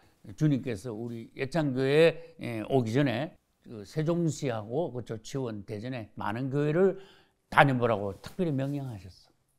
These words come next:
그래서 아, 마-, 내가 보기엔 한 오십 교회에서 백 교회는 다녀봤을 거야.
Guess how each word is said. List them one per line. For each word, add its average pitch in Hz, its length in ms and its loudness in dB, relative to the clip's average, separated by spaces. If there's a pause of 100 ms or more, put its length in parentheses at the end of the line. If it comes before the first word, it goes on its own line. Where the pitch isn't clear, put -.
(280)
그래서 131 300 -8 (800)
아, 123 240 -14
마-, 127 320 -10
내가 127 240 -6
보기엔 170 180 -4
한 156 260 -6 (580)
오십 143 340 0
교회에서 151 240 2
백 120 240 -6
교회는 160 260 0
다녀봤을 127 500 -6
거야. - 140 -18